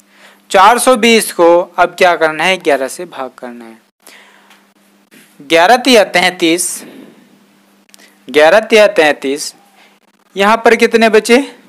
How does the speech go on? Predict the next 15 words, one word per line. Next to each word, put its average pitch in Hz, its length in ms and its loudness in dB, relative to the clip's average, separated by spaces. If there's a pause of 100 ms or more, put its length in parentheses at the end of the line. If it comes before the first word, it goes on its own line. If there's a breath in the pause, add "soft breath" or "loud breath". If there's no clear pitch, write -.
(840 soft breath)
चालीस 180 400 2
तक 226 180 0
सात 196 500 0 (100)
और 190 200 4 (320)
दो 190 260 2
ये 190 240 2
थे, 170 120 2 (400)
नौ। 190 300 4 (460)
ये 185 120 0
कितने 214 240 -2
हो 196 100 4
गए 196 80 4
हमारे 180 300 2
पास? 175 280 0
नब्बे। 175 380 0